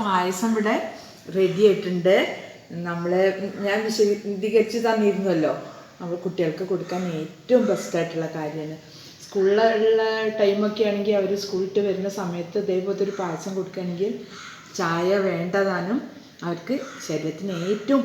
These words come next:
പോഷണം അടങ്ങിയിട്ടുള്ളൊരു ഭക്ഷണമാവും. അപ്പോൾ എല്ലാവരും ട്രൈ ചെയ്ത് നോക്കണം. എളുപ്പമുള്ളൊരു പായസമാണ്. ഓക്കെ, അപ്പോൾ എൻ്റെ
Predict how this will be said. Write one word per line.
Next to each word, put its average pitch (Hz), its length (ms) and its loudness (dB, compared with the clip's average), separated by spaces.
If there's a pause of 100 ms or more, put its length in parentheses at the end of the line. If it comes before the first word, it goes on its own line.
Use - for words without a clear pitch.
പോഷണം 175 400 -4 (260)
അടങ്ങിയിട്ടുള്ളൊരു 160 680 -6
ഭക്ഷണമാവും. 139 580 -8 (440)
അപ്പോൾ 196 200 -2
എല്ലാവരും 202 440 4
ട്രൈ 170 140 2 (180)
ചെയ്ത് 170 220 0 (140)
നോക്കണം. 170 400 -6 (460)
എളുപ്പമുള്ളൊരു 180 720 2
പായസമാണ്. 156 680 -8 (840)
ഓക്കെ, 220 220 2 (420)
അപ്പോൾ 165 160 -10
എൻ്റെ 175 140 -8